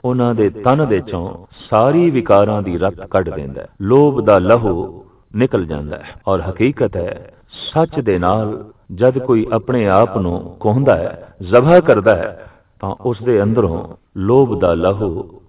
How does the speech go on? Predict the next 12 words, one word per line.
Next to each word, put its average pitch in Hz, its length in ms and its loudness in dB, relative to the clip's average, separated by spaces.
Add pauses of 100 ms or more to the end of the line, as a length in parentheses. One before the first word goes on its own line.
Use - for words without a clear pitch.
(140)
ਨਿਕਲ 98 300 -2
ਹੀ 117 140 0
ਜਾਂਦਾ 80 340 -8
ਹੈ। 85 220 -14 (200)
ਸਾਹਿਬ 107 460 0 (160)
ਗੁਰੂ 98 140 -4
ਨਾਨਕ 104 340 -2
ਦੇਵ 92 200 0
ਜੀ 92 180 -8
ਮਹਾਰਾਜ 92 360 -4
ਦਾ 104 140 -4
ਇੱਕ 98 140 -4